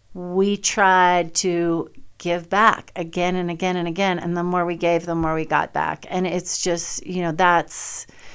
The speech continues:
it, that was a, a huge learning experience for me is how, you know, how people support one another like that. The first organization I got involved with, which is one that now I'm the,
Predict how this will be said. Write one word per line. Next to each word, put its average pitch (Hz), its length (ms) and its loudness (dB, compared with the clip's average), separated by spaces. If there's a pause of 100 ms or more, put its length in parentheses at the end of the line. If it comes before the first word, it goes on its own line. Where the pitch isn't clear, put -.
(440)
it, 190 200 -6 (400)
that 196 220 12
was 185 180 4
a, 180 260 4 (200)
a 175 60 0
huge 214 440 0
learning 185 380 2
experience 170 600 -4
for - 140 -8
me 165 280 -2
is 156 420 -4
how, 160 840 2
you 180 100 -4
know, 170 80 -2
how 156 140 0
people 165 280 -8
support 180 480 -2
one 170 140 -4
another 151 300 -4
like - 260 -6
that. - 220 -6 (320)
The 226 80 -4
first 294 280 0
organization 214 720 2
I 170 80 0
got 160 160 2
involved 165 400 2
with, 170 200 -2
which 170 200 -2
is 170 160 -8
one 180 220 0
that 170 240 -2
now 175 300 2
I'm 160 280 0
the, 160 340 -2